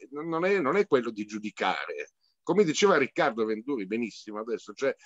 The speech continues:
l'ideale sarebbe proprio quella persona, quel cane randagio come me, dotato di entusiasmo, eh, verso, verso questo linguaggio, che è un linguaggio diventato importante quanto, quanto la parola nell'esprimersi. Poi c'è,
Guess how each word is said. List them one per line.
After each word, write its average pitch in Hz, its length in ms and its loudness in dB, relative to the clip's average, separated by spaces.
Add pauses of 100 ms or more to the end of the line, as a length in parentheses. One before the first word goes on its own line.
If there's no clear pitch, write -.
(160)
l'ideale 180 420 4
sarebbe 147 360 2
proprio 180 300 2
quella 175 200 2
persona, 139 480 0 (220)
quel 165 220 2
cane 208 280 6
randagio 143 560 0
come 98 200 -14
me, 92 220 -18 (200)
dotato 156 500 0
di 196 220 2
entusiasmo, 147 1040 -2 (380)
eh, 135 180 -8
verso, 185 480 2
verso 160 300 -4
questo 160 360 -2
linguaggio, 120 680 -2
che - 120 -8
è 139 40 0
un 139 80 0
linguaggio 170 500 2
diventato 123 840 0
importante 113 680 -6
quanto, 82 500 -8 (340)
quanto 147 280 2
la 120 100 4
parola 113 460 2
nell'esprimersi. 95 840 -14
Poi 190 160 -2
c'è, 135 220 -2